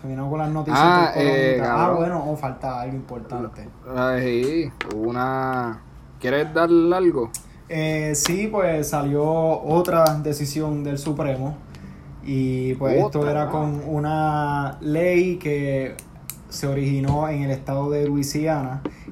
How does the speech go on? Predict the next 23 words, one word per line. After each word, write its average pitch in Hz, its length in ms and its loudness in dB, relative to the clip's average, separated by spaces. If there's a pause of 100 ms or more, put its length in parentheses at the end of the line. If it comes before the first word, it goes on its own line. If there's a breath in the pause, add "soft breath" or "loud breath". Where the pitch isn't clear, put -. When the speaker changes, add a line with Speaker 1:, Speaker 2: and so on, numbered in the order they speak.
(120)
Speaker 1:
que 143 220 -2
el 147 100 0
efecto 160 420 -4
de 190 80 0
la 190 120 0
ley 190 300 0
era 165 320 0
exactamente 175 720 -2
ese 170 200 -2
mismo, 139 440 0
simplemente 156 880 -4
sabía 135 400 -2
que 156 200 -4
se 160 160 -4
iba 156 120 0
a 156 40 0
llevar 156 240 0
a 151 40 0
la 156 100 0
Corte 156 280 -4
Suprema 156 680 -4 (560 loud breath)
y 123 140 -8
pues, 117 280 -10